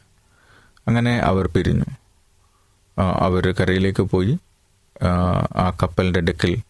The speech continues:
അയാൾ ഒറ്റയ്ക്ക് നിന്നു. ആ, ആ ഗേറ്റിലേക്ക് നീങ്ങുമ്പോൾ, ആ, കപ്പൽ യാത്ര തുടരുമ്പോൾ ഡെക്കിലൂടെ അമ്മ കുറേ നേരം, ആ, അതിൻ്റെ ഒപ്പം നടന്നു, കൺമറയുന്നവരെ.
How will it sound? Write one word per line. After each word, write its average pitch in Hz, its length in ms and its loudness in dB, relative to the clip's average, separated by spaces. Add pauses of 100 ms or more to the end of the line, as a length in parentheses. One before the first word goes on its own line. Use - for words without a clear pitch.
(640)
അയാൾ 87 200 2
ഒറ്റയ്ക്ക് 87 440 0
നിന്നു. 135 240 0 (1300)
ആ, - 20 2
ആ 117 220 2
ഗേറ്റിലേക്ക് 123 640 0
നീങ്ങുമ്പോൾ, 101 460 2 (920)
ആ, 95 80 2 (1000)
കപ്പൽ 101 260 0 (460)
യാത്ര 98 360 0
തുടരുമ്പോൾ 92 560 0 (160)
ഡെക്കിലൂടെ 95 600 0 (120)
അമ്മ 95 320 0 (200)
കുറേ 95 260 0
നേരം, 90 300 0 (760)
ആ, 101 60 2 (140)
അതിൻ്റെ 92 360 0
ഒപ്പം 90 360 -2 (240)
നടന്നു, 90 480 0 (240)
കൺമറയുന്നവരെ. 85 800 0